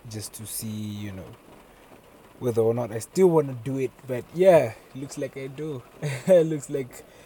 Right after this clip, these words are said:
uh, there's some things I need to speak on, and it also seems like there's other people who want to hear what I have to speak on. So it's raining, um, right now, and I'm recording an episode in the rain,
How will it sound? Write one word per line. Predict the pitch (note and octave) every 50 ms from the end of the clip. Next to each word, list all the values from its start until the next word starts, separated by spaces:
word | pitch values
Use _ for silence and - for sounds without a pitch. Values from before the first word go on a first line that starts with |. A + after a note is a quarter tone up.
| - - - - - - - - - - -
uh, | - C3 C3 B2 A#2+ A#2 A#2 A2+ A2+ G#2+ G2+
there's | A2+ A2+ G#2+
some | - C3 B2 A#2+ A#2
things | A#2+ D3 C#3+ C3+ B2+ A#2 A2+
I | A#2 A2+
need | A#2 A#2 A#2+ A#2
to | - A#2
speak | A2 - - - C3+ C3 B2 - -
on, | B2+ B2 B2 A#2+
and | A#2+ A#2+ A#2 A#2 A2+ A#2
it | A2+ B2
also | B2 B2+ - - C3
seems | A#2+ A#2+ - C3 B2+ B2 A#2+ A2+ A2+
like | A#2 A2+ G#2+ G#2
there's | A#2+ A2+ A2+
other | A#2 A#2 A#2 A#2
people | - - C3+ B2+ A#2+ - - B2 A#2+ A2+ G#2+
who | A#2+ A#2
want | A#2+ A#2+ A#2 A#2+ B2 B2+ B2
to | - - A2+ F#2+ F#2+ - - _ _ - - - - - - - - - - - -
hear | - B2+ B2+ B2 B2 A#2+
what | A#2+ A#2
I | A2+
have | A2+ G#2+
to | - A2
speak | - - - - A#2+ A#2 A2 - -
on. | G#2 G2 G2 G2+
So | G2+ - - B2+
it's | B2 A#2+ - - A2
raining, | G#2+ A#2+ C3 C3 B2+ A#2+ A#2 A2+ G#2+ A2 A2+ A2+ - - - -
um, | - G#2 F#2+ F2+ D#2 D2+
right | D#2 F2 F#2+ G2 G#2
now, | G#2+ A2+ A2+ A2 G#2+ G#2
and | G2+ F#2+ G2+ G2+
I'm | G2+ G2+ G2 G2+ G2 G#2+ G#2+ - - - - - _ - - - - - - -
recording | G#2 G#2+ - - - A#2 A2 G#2 G2+ G2 G2 G2
an | G2+ G#2 A2
episode | A2+ G#2+ - - - G2+ G2+ G2
in | G#2 G2+ G2+
the | F#2+ G2
rain, | G#2 A2 A#2 A2+ A2 G#2 G#2